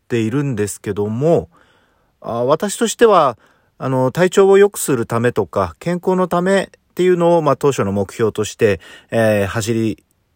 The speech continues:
続けているので、えー、まあ、そういう雨の日とかね、あの、ちょっとイレギュラーな日に走って、体調を崩してしまっては、ちょっと元も子もないなっていう気持ちなので、まあ、ここに関しては、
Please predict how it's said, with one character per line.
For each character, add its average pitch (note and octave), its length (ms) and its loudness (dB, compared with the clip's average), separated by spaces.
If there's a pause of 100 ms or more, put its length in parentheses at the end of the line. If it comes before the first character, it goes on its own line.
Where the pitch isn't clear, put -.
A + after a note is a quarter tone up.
(160)
続 A2 240 -8
け A2+ 120 -2
て G2 120 -2
い F#2+ 120 0
る A2+ 140 -2
の G#2 180 -2
で、 G#2 300 2 (300)
え F#2 920 -4
ー、 - 20 -14
ま G#2 80 -8
あ、 C3 40 -4
そ - 140 0
う F#3 40 4
い E3+ 140 2
う D#3+ 100 -4
雨 E3+ 180 0
の D3 80 0
日 A2 100 -6
と F#2 100 -4
か E2 140 -12
ね、 F#2+ 260 -10 (120)
あ G2+ 160 -10
の、 F#2+ 320 -8
ち - 80 -14
ょ - 20 -14
っ - 20 -14
と - 80 -8
イ G#2 80 -4
レ B2+ 120 -2
ギ D3+ 80 0
ュ E3 40 2
ラ D#3+ 100 4
ー - 20 2
な D#3 100 -2
日 D#3+ 160 -4
に A#2 300 -2
走 A#2 300 -6
っ C#3 40 -6
て、 A#2+ 400 0 (300)
体 E3 200 -2
調 F3 160 2
を E3 40 2
崩 F3 260 -4
し - 80 -8
て F3 80 -6
し - 160 -6
ま F#3 100 0
っ F#3 60 -4
て - 220 -4
は、 G3 160 2
ち - 120 -6
ょ - 20 0
っ G3 60 -4 (160)
と F3+ 120 0
元 E3+ 260 0
も F3 160 2
子 F3+ 140 0
も F3 120 2
な F3 140 4
い E3+ 80 -2
な E3 140 2
っ - 40 -20
て - 300 -2
い D3 60 4
う C#3 160 2
気 - 100 -10
持 C#3+ 140 0
ち D3+ 100 -6
な D3+ 140 2
の C#3 100 0
で、 B2+ 260 4 (460)
ま E3 200 2
あ、 E3+ 60 0
こ E3 140 -6
こ F3+ 160 0
に F3+ 140 -2
関 F#3+ 180 0
し - 80 -6
て - 80 0
は、 C3+ 240 4